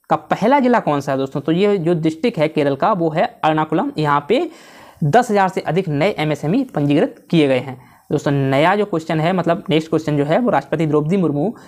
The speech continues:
नई दिल्ली में राष्ट्रीय महिला आयोग की इकतीसवें संस्थापना दिवस को संबोधित करेंगी। एनसीडब्ल्यू का स्थापना दिवस कब मनाया जाता है? दोस्तों, ये जो एनसीडब्ल्यू है न, वो मनाया जाता है, उसका स्थापना दिवस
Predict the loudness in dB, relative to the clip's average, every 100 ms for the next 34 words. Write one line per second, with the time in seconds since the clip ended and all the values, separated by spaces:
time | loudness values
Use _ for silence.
0 | -8 0 2 4 2 2 0 -4 _ _
1 | _ _ _ -2 2 2 2 0 -2 0
2 | 2 0 0 0 2 0 -2 -8 -4 -2
3 | -2 -2 0 0 0 -2 0 0 2 0
4 | 0 -2 -4 -4 0 0 2 2 0 0
5 | -2 0 2 2 0 0 -2 -2 -2 0
6 | 0 -2 0 0 2 0 0 0 -2 -2
7 | -2 -2 -2 0 0 2 0 -2 0 0
8 | 2 0 -2 -4 -12 -20 -6 0 2 2
9 | 2 2 2 2 2 0 -2 -2 -4 -2
10 | -2 -2 -2 0 0 0